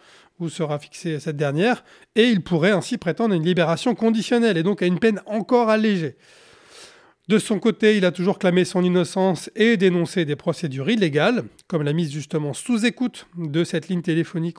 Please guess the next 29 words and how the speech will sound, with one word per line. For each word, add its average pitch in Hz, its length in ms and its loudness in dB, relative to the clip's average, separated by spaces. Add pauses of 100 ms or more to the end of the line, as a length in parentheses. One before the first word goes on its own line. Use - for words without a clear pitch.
ouverte 190 460 -2
au 185 120 -4
nom 165 140 0
de 131 80 -4
Paul 160 200 -4
Bismuth, 226 480 -4 (540)
ligne 202 200 2
téléphonique 151 580 -6
sur 175 140 -2
laquelle 160 380 -2
il 143 120 -4
échangeait 202 480 2 (220)
avec 175 260 -2
son 202 160 -2
avocat 170 380 0
Thierry 175 480 -2
Herzog 160 640 -2 (480)
au 214 140 0
sujet 170 300 -2
d'un 127 140 -2
pacte - 380 -2
qu'il 156 180 -4
avait 143 140 -4
conclu 160 300 -4
avec 185 180 0
l'ancien 202 300 -2
magistrat 208 580 0
Gilbert 180 640 -4
Azibert. 170 640 -4